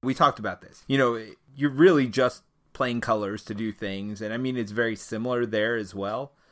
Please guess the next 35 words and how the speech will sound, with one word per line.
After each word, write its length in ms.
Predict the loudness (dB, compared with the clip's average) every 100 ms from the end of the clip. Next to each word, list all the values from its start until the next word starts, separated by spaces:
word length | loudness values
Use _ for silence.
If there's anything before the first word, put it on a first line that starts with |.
| _ _ _ -10
I 60 |
think 220 | 0 2
it 60 | 2
felt 260 | 2 0 0
more 260 | 2 2
samey 560 | 0 -4 -4 -4 -4 -4
here 260 | 0 0
than 200 | 0 -2
it 100 | -6
did 240 | -6 -4 -2
there. 360 | 0 0 -4 -10 -18
So 180 | -2 2
I 80 | 2
do 280 | 0 -2 0
worry 420 | 2 2 4 4
about 300 | 4 2 2
that, 260 | 0 -2
even 220 | -2 0 2
though 120 | 2
the 180 | 0 -6
enemies, 600 | -2 0 0 0 0 -2
I 80 | -4
was 100 | -6
super 280 | -4 0 2
excited 340 | 2 2 2
to 60 | 0
play 180 | 2 6
all 120 | 6
the 120 | 6
enemies. 420 | 2 0 -4 -10 -18 _ -2
But 100 | 6
now 140 | 6
that 120 | 6
I 80 | 4
have 500 | 2 2 0 -4